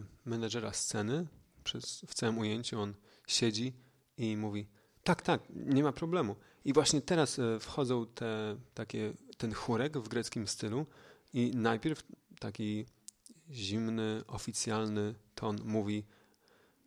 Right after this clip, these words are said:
że oskarżeni teraz niech powstaną, żeby usłyszeć werdykt. Mędrcy ogłoszą werdykt. I wtedy właśnie wchodzi ten chór, kilka głosów, tak, zebranych razem, mówią: „Uznajemy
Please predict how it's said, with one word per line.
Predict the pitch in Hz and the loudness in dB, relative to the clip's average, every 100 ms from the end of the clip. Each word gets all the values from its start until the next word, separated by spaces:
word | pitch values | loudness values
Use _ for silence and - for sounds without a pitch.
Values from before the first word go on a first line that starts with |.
| _ - | _ -8
że | 131 - - | 0 2 4
oskarżeni | 139 - 147 113 165 165 170 | 2 6 8 8 8 8 6
teraz | 165 131 135 127 | 4 4 6 4
niech | 131 123 | 2 0
powstaną, | - 127 - 135 135 139 139 127 | 0 0 2 4 6 6 6 4
żeby | 107 113 113 | 4 6 4
usłyszeć | - 113 - 131 120 107 | 4 -2 0 4 4 2
werdykt. | 98 123 110 104 - - _ _ _ _ _ | 8 8 8 2 -2 -12 _ _ _ _ _
Mędrcy | 110 123 165 160 156 - - 147 147 147 - | 6 10 10 8 4 2 6 6 6 0 2
ogłoszą | 113 107 110 - 104 98 - | 4 6 6 6 2 0 -4
werdykt. | 104 117 101 104 - - _ - - - | 6 6 6 0 -6 -16 _ -20 -20 4
I | 147 135 | 6 6
wtedy | - 139 120 | 4 0 0
właśnie | 120 - 113 | -2 -2 -4
wchodzi | - 127 110 | 0 -2 0
ten | 113 104 | -2 -2
chór, | - 110 151 165 | -2 2 2 2
kilka | - 127 113 | 0 0 0
głosów, | 101 107 143 - | 0 0 -2 -4
tak, | 113 107 120 | -4 -4 -4
zebranych | 120 113 113 107 | -2 0 0 -2
razem, | 120 117 113 107 - - - _ | -2 0 -2 -4 -12 -20 -20 _
mówią: | 127 117 117 117 - - _ _ _ _ - - - | 4 6 6 2 -4 -20 _ _ _ _ -20 -20 4
„Uznajemy | 151 131 160 175 185 185 185 | 6 8 10 10 10 10 8